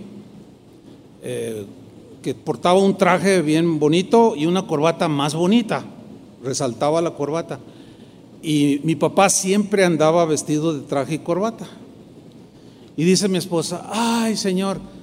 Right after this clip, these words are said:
cómo me gustaría regalarle esa corbata a mi suegrito, pero no tengo dinero".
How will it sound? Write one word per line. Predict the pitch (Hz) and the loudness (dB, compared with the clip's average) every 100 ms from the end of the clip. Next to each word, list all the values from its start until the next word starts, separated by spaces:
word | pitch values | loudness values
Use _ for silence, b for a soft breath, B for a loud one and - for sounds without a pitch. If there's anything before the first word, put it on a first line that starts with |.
| B B - | B B -2
cómo | 247 294 302 285 | 6 10 10 10
me | 269 | 8
gustaría | 226 - 220 220 | 4 2 4 4
regalarle | 226 214 220 220 | 4 4 2 0
esa | 214 226 | -2 -2
corbata | 196 180 190 196 | 0 2 2 2
a | 202 | 0
mi | 190 | 0
suegrito, | - 175 151 170 170 165 143 B B B - | 0 -2 -2 -4 -4 -6 -6 B B B 0
pero | 247 | 4
no | 277 285 | 6 6
tengo | 285 277 277 285 | 4 6 6 6
dinero". | 254 214 185 175 156 | 6 4 2 0 -2